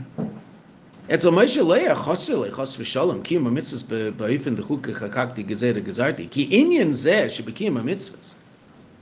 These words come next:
This aspect of Kiyum HaMitzvahs, Hu Mitzad HaRatzon the Mitzvahs. That's a function of the Ratzon of Mitzvahs. What did we say? Every rit-, mitzvah has a Ratzon, every mitzvah has a Chachma. Aye, the Ratzon will be revealed, right? The Ratzon's revealed. If I don't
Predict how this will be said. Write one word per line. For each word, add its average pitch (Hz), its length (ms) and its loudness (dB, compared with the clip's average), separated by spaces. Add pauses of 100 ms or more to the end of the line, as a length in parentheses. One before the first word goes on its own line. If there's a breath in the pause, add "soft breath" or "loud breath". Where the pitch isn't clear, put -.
(220)
This 190 320 8 (120)
aspect 208 580 0
of 147 100 -6
Kiyum 196 180 -4
HaMitzvahs, 233 480 -4
Hu 208 100 2
Mitzad 240 320 6
HaRatzon 311 500 4
the 240 60 2
Mitzvahs. 208 380 -6
That's 233 260 2
a 240 80 0
function 254 340 -2
of 262 80 -2
the 277 100 4
Ratzon 285 360 4
of 233 80 2
Mitzvahs. 185 320 -2
What 208 140 2
did 240 100 0
we 208 100 -2
say? 170 300 4
Every 226 300 4
rit-, 294 280 2
mitzvah 254 300 -2
has 170 120 2
a 151 80 0
Ratzon, 123 420 -4
every 202 260 0
mitzvah 247 240 2
has 262 120 4
a 269 60 6
Chachma. 254 500 0 (300 loud breath)
Aye, 196 640 6
the 156 120 -2
Ratzon 220 640 2
will 160 100 -2
be 165 240 -2
revealed, 131 640 -2 (920 loud breath)
right? 147 400 0 (260)
The - 80 -10
Ratzon's 185 400 4
revealed. 143 360 4
If 117 180 0
I 117 80 0
don't 151 140 4